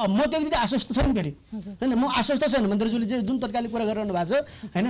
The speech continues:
Speaker 1: त्यो कुरोमा धेरै आश्वस्त छैन, विश्वस्त छैन। किन भन्दाखेरि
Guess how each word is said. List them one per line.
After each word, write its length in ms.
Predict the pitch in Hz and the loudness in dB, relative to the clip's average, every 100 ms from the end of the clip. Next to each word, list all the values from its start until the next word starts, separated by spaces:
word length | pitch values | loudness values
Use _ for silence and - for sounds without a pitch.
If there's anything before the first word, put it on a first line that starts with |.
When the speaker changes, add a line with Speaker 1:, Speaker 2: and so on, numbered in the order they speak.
| 180 | -4
Speaker 1:
त्यो 380 | - - - 254 | -10 -8 -4 -2
कुरोमा 380 | 247 208 170 | -2 -2 -4
धेरै 220 | 175 180 214 | -2 -2 -2
आश्वस्त 400 | 226 160 220 202 | -4 -2 0 0
छैन, 240 | 180 196 185 | 2 0 0
विश्वस्त 420 | 196 214 190 190 | 0 0 0 0
छैन। 340 | 190 180 180 - - - | 0 -2 -4 -12 -20 -8
किन 120 | - 247 | -2 0
भन्दाखेरि 440 | 208 190 185 | 0 0 0